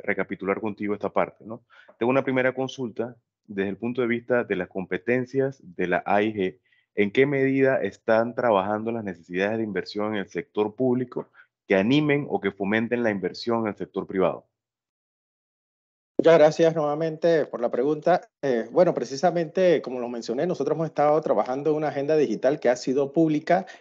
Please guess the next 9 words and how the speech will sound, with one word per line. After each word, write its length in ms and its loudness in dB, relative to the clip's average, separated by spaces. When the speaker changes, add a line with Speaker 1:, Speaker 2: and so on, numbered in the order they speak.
Speaker 2:
en 180 -4
donde 340 2
concentra, 840 4
eh, 560 4
las, 380 4
pues, 380 0
todos 140 4
los 140 2
proyectos 760 0